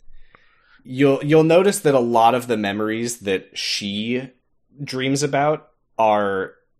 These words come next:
specifically, a-, at least at first, are specifically memories of Sora and Kairi together. Them on the beach when Sora, uh, pulled his heart out, et cetera.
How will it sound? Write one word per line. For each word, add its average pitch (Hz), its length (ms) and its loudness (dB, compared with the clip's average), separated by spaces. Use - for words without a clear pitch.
specifically, 113 960 -2
a-, 143 340 -4
at 160 100 4
least 165 220 2
at 127 120 -2
first, - 580 -8
are 117 140 0
specifically 131 600 -2
memories 104 480 -4
of 92 120 -8
Sora 95 380 -2
and 80 180 -10
Kairi 71 400 -6
together. - 520 -14
Them 117 200 0
on 113 120 -2
the 107 80 -4
beach 101 440 -6
when 104 160 -2
Sora, 101 600 -2
uh, 95 340 -4
pulled 104 220 -4
his 98 120 -8
heart 95 240 -4
out, 90 300 -4
et - 100 -10
cetera. 85 480 -8